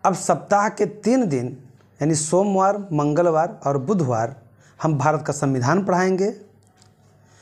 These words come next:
और चार दिन बृहस्पतिवार, शुक्रवार, शनिवार और रविवार हम भारत का इतिहास पढ़ाएंगे। क्योंकि आप लोगों के क्रमशः एग्जाम पास आ रहे हैं, चाहे वो पेट का एग्जाम हो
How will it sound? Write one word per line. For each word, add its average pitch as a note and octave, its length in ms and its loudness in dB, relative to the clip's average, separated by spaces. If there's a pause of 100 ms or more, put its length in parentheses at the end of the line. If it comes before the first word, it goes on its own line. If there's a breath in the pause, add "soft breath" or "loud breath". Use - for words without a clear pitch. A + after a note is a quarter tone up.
(280 soft breath)
और D#3 100 2
चार F3+ 400 2
दिन A#2+ 320 -4 (600 soft breath)
बृहस्पतिवार, E3+ 680 2
शुक्रवार, E3 600 0
शनिवार D3+ 680 -2
और D3 140 2
रविवार A#2 460 -2 (420 soft breath)
हम D#3+ 160 0
भारत D3 260 2
का D3+ 120 0
इतिहास A#2+ 400 -2
पढ़ाएंगे। G#2 480 -8 (1000 soft breath)
क्योंकि G#3+ 420 2
आप F3 220 4
लोगों F3 240 2
के F3+ 240 2
क्रमशः D#3+ 460 0
एग्जाम D3+ 480 0 (240)
पास E3+ 220 4
आ F3 100 4
रहे F3 180 0
हैं, E3+ 260 -10 (200)
चाहे C#3+ 180 2
वो C#3+ 100 -10
पेट F3 200 2
का F3 80 2
एग्जाम E3 320 0
हो D#3+ 240 -6